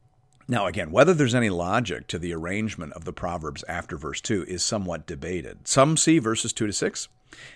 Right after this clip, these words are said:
as representing a cluster, having generally to do with speech and ethics. The father seems to be saying here that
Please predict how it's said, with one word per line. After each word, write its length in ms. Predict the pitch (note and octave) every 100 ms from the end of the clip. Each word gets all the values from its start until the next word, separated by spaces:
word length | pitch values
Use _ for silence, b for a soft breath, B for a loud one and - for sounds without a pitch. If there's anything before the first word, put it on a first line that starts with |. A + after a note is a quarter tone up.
| B
as 260 | G#2 A2 F2+
representing 480 | G2+ - D#2+ D#2+ D#2
a 60 |
cluster, 640 | - - A2+ - - F2 -
having 320 | - F2+ F#2
generally 480 | E2 G2 G#2+ A#2+ A#2
to 120 | -
do 180 | G#2 F2+
with 140 | F2+ -
speech 460 | - E2+ D#2+ - -
and 120 | D#2+ -
ethics. 480 | D2+ B1 - - - _ B B B
The 80 | -
father 280 | A#2 A2+ A2
seems 300 | - D3+ D3+
to 60 | F#2
be 80 | F2
saying 280 | D#2+ C2
here 260 | C2+ C#2+ C#3+
that 220 | A2 F2+